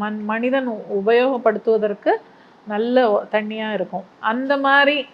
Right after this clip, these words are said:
கேரக்டர் கொண்டவங்களும் இருப்பாங்க. இதை வந்து மனிதர்களோடு ஒப்பிட்டு பார்க்கணும். அடுத்தது பாத்தீங்கன்னா, இந்த பாசி படிஞ்சு இருக்கும் மேல, ஆனா உள்ள பாத்தீங்கன்னா தெளிவா இருக்கும் நீர். அந்த மாதிரி மனிதர்கள்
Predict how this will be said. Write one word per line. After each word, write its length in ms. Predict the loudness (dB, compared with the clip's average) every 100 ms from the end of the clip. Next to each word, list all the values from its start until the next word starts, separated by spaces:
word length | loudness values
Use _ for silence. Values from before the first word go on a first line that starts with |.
| 2
கேரக்டர் 520 | 6 8 6 2 0
கொண்டவங்களும் 640 | 0 2 2 2 0 0
இருப்பாங்க. 440 | 0 -2 -4 -4
இதை 300 | -6 -2 4
வந்து 260 | 4 4 -2
மனிதர்களோடு 840 | -2 -2 0 0 0 0 0 4
ஒப்பிட்டு 440 | 4 4 2 2 2
பார்க்கணும். 440 | 4 2 -2 -10 _ _ _ -20 _ 6
அடுத்தது 540 | 8 8 6 4 6
பாத்தீங்கன்னா, 800 | 4 4 0 -2 2 2 2 0 -2 -6
இந்த 140 | -4 -2
பாசி 480 | 4 8 8 6 -2
படிஞ்சு 520 | 2 2 2 -2 0
இருக்கும் 460 | 0 0 -4 -2 -2 -4 -16 -20 -20 -10
மேல, 680 | 2 4 6 6 6 6 6
ஆனா 240 | 6 6
உள்ள 320 | 2 4 6
பாத்தீங்கன்னா 540 | 8 8 6 2 -4 -4
தெளிவா 420 | 0 2 2 2 2
இருக்கும் 300 | 2 -4 -6
நீர். 260 | -8 -8 -2
அந்த 420 | 2 2 4 2
மாதிரி 300 | 2 0 0
மனிதர்கள் 720 | 0 -2 0 -2 0 0 0